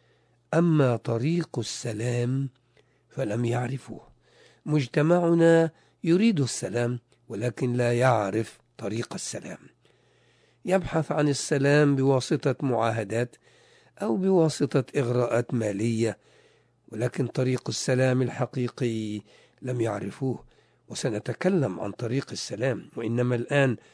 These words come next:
نلقي نظرة على الوضع الحالي، على هذا العالم المضطرب. مخافة الله ليست نصب عيونهم،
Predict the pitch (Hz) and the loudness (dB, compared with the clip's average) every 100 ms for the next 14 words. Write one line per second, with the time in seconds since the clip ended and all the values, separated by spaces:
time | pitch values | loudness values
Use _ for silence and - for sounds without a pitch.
0 | _ - 139 127 - 117 127 131 139 120 | _ -2 -2 -2 -2 0 0 2 2 2
1 | 127 113 92 80 - _ _ _ - 101 | 0 -2 -4 -8 -18 _ _ _ -12 -8
2 | 101 95 - _ - 113 107 135 117 110 | -8 -8 -12 _ -8 -6 0 0 0 -4
3 | 107 - 104 95 90 80 _ - _ - | -4 -8 -8 -6 -8 -10 _ -20 _ -6
4 | 131 135 127 151 156 143 123 123 143 139 | 0 2 2 4 4 4 4 6 6 6
5 | 120 120 113 110 - 110 87 - _ _ | 4 2 0 -4 -4 -6 -6 -14 _ _
6 | _ _ - - 139 - 208 202 170 - | _ _ -20 -6 -4 0 0 2 0 0
7 | 156 151 156 147 143 147 139 - 135 143 | 0 6 6 6 6 4 4 0 -2 -2
8 | 131 - 123 110 117 117 113 107 95 - | -2 -2 0 0 0 0 -2 -4 -6 -8
9 | 85 82 | -12 -16